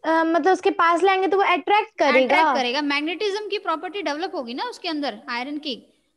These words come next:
Speaker 2: वजह से, उस बार magnet की वजह से। बात समझ आ
Speaker 1: यस,
Speaker 2: रही है?
Speaker 1: मैम।
Speaker 2: तो temporary,
Speaker 1: Yes, ma'am।
Speaker 2: temporary magnets की बात करें या फिर permanent magnets की बात करें,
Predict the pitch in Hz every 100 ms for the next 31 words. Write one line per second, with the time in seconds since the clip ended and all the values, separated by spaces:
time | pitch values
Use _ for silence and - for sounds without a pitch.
0 | _ _ 214 262 277 277 254 220 240 320
1 | 311 269 247 214 - 196 185 180 - 196
2 | _ _ _ _ _ _ _ - 262 370
3 | 403 453 453 320 226 202 196 - _ _
4 | _ - 381 - 311 311 302 440 466 214
5 | 208 214 294 302 403 440 453 381 381 415
6 | - 392 339 330 339 359 370 349 330 370
7 | - 277 285 339 359 302 240 254 294 -
8 | 269 220 196 - 240 359